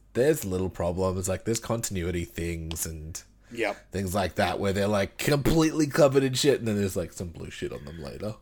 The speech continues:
Speaker 2: <laughs>
Speaker 1: You know?
Speaker 2: Yeah, yeah.
Speaker 1: Like, like that kind of stuff. But, like, I don't know. I just, I love this movie's heart. Like, the core of the movie, if that makes any sense.
Speaker 2: A little. I know,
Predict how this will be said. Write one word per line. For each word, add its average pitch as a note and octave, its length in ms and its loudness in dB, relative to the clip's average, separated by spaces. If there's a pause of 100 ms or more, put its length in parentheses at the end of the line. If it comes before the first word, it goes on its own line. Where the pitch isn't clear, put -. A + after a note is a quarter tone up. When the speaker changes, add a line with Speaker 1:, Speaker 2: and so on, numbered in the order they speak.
(160)
Speaker 2:
<laughs> - 240 -20
Speaker 1:
You - 120 0 (240)
know? A2 320 8
Speaker 2:
Yeah, C#3 280 10 (100)
yeah. C3+ 320 4
Speaker 1:
Like, A2+ 320 4 (340)
like B2 220 2
that G2+ 220 -2
kind G#2 200 -2
of G2+ 80 -2
stuff. G2 500 2
But, C3 240 -2
like, C3 460 0 (240)
I D3+ 140 -2
don't F3 100 2
know. E3 260 6
I A#2+ 120 4
just, B2 340 -2 (1000)
I A2 120 2
love A#2 280 6
this B2+ 220 0
movie's A#2+ 420 2
heart. F#2+ 520 -6 (760)
Like, G2+ 260 -6
the G#2+ 100 2
core G2 440 4
of F2+ 160 0
the F#2 80 -6
movie, E2 420 -6
if E2 140 -8
that - 180 -8
makes E2 320 -8
any E2 180 -6
sense. - 680 -12 (1200)
Speaker 2:
A D3 80 2
little. D3+ 340 8
I D#3+ 680 4
know, F#3+ 520 8